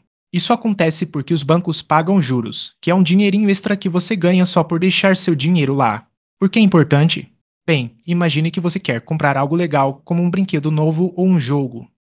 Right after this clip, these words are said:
Se você guardar um pouco de dinheiro todo mês, em vez de gastar tudo de uma vez, você vai conseguir comprar o que deseja sem ficar sem grana.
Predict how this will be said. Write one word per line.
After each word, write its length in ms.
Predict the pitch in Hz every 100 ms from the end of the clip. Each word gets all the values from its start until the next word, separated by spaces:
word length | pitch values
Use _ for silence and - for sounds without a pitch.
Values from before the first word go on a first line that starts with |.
| _
Se 80 | 170
você 180 | 156 220
guardar 340 | 196 156 160
um 120 | 180
pouco 320 | 180 202 202 196
de 80 |
dinheiro 340 | 160 180 190 196
todo 260 | 220 214
mês, 380 | 202 170 170 - -
em 100 | 143
vez 240 | 131 170
de 80 | 170
gastar 440 | 175 160 170 175
tudo 280 | 170 202 196
de 80 | 180
uma 160 | 180 135
vez, 460 | 151 156 156 - -
você 220 | 160 214
vai 140 | 220
conseguir 480 | 220 220 220 190 233
comprar 420 | - 214 180 175
o 60 | 180
que 100 | 202
deseja 420 | 185 165 185 190
sem 220 | - 180
ficar 340 | 180 185 170 160
sem 240 | 196 202
grana. 520 | 143 143 120 101 78